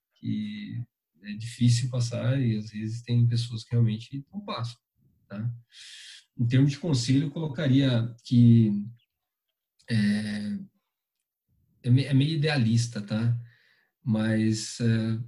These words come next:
a gen-, a vida, ela é feita de ciclos. Então, as pessoas, elas, elas vão perceber que se elas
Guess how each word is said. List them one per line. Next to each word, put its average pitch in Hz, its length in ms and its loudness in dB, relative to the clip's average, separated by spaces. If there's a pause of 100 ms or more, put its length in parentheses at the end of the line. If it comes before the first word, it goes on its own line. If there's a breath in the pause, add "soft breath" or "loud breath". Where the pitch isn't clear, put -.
a 113 100 -4
gen-, 117 220 2
a 113 80 0
vida, 123 280 2
ela 127 140 0
é 120 40 2
feita 120 340 0
de 123 140 4
ciclos. - 920 -8
Então, 117 960 2
as 117 120 -2
pessoas, 135 600 0
elas, 117 480 2
elas 113 600 -6 (420)
vão 120 280 2
perceber 123 520 2
que 127 760 2 (440)
se - 180 -6
elas 123 520 2